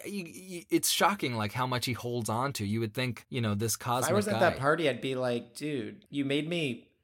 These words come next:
Speaker 2: drink the statue, <laughs> that, <laughs> the gold statue. I'm,
Speaker 1: That
Speaker 2: I think,
Speaker 1: hurt.
Speaker 2: like, that sucked. Like, can you just get over it?"
Speaker 1: I'm literally, like, pooping out gold, molten
Speaker 2: Gold.
Speaker 1: gold.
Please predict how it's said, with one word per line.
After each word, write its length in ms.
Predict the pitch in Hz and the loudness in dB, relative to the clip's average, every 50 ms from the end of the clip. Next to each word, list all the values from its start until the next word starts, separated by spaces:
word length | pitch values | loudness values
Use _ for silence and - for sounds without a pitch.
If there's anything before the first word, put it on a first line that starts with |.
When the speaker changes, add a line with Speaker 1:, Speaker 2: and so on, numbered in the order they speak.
| _ _ _ _ _ - | _ _ _ _ _ -14
Speaker 2:
drink 540 | 117 101 107 127 135 139 156 151 151 - 135 | -10 -6 -2 0 0 2 0 0 -4 -4 -2
the 160 | 135 127 117 | -2 -2 0
statue, 640 | - - - - 123 123 127 127 - - - 113 107 | -2 -4 -4 -4 -2 0 -2 -2 -2 -4 -6 -6 -6
<laughs> 1400 | 110 107 107 107 - - - - - - - - - - - - - - - - - _ - - - - - - | -6 -6 -8 -12 -16 -18 -18 -18 -18 -18 -16 -16 -16 -16 -16 -18 -18 -18 -20 -20 -20 _ -20 -18 -18 -18 -12 -6
that, 240 | 170 165 - 214 - - - | -4 0 0 0 0 0 -2
<laughs> 100 | - - | -4 0
the 120 | 202 233 185 | 2 2 2
gold 420 | - - 147 117 - 185 165 123 | 2 2 -4 -2 0 0 0 0
statue. 720 | - - - 131 139 147 147 - - 139 127 123 117 110 101 - - - - - - - - - _ _ _ _ _ - | -2 -2 2 2 4 4 2 2 0 -2 0 0 -2 -2 -6 -12 -20 -20 -20 -20 -20 -20 -20 -20 _ _ _ _ _ -2
I'm, 300 | 160 156 151 151 147 147 - - - - | 2 2 2 2 0 -4 -8 -12 -6 0
Speaker 1:
That 140 | 156 185 | 2 4
Speaker 2:
I 200 | 185 156 156 147 | 6 6 6 6
think, 280 | - - 180 175 170 - | 6 6 4 4 4 2
Speaker 1:
hurt. 100 | - - | 0 0
Speaker 2:
like, 440 | - 165 160 143 120 - - - - _ | 2 4 2 2 2 -4 -12 -16 -8 _
that 200 | - 160 170 165 | 2 2 2 2
sucked. 560 | - - - - 185 147 113 107 - - - - _ - | 2 0 2 2 2 0 0 -4 -12 -16 -20 -18 _ -4
Like, 260 | 151 156 151 139 - | 0 2 2 0 0
can 120 | - 151 | -2 -2
you 100 | 156 156 | -2 -2
just 240 | 147 156 156 147 - | -2 -4 -6 -6 -4
get 200 | - 139 143 143 | 0 0 2 2
over 340 | 143 147 147 147 170 175 175 | 2 0 0 0 0 0 0
it?" 220 | 180 175 - - - _ _ _ _ - | 0 -2 -6 -12 -20 _ _ _ _ -8
Speaker 1:
I'm 240 | 226 170 151 147 139 | -6 -4 -2 0 2
literally, 440 | 139 139 147 147 147 143 139 135 | 4 6 8 8 8 8 8 6
like, 280 | 127 123 117 117 110 - | 6 4 4 4 2 0
pooping 420 | - - 151 156 139 143 131 127 120 | -2 -2 0 0 2 2 2 4 4
out 240 | 120 120 120 - _ - 143 | 2 2 2 -2 _ -10 -6
gold, 340 | 117 117 113 117 113 117 117 | -2 2 4 4 4 2 2
molten 480 | 113 120 120 127 135 143 151 151 143 139 | 2 4 4 6 6 6 6 6 4 6
Speaker 2:
Gold. 20 | |
Speaker 1:
gold. 500 | 120 117 120 117 113 98 73 85 98 - | 6 6 6 6 4 2 0 -4 -10 -12